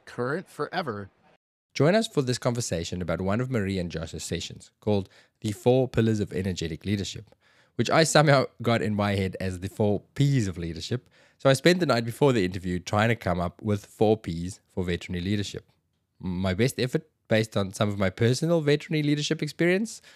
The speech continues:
Speaker 2: was procrastination, pleading, pizza, and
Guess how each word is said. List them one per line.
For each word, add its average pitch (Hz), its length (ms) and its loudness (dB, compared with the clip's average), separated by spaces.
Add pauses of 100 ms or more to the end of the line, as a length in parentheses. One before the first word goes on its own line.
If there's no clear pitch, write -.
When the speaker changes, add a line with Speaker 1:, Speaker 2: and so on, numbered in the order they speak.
(300)
Speaker 2:
was 104 280 0 (320)
procrastination, 110 880 -2 (380)
pleading, 135 460 0 (400)
pizza, 107 420 -4 (200)
and 82 280 -4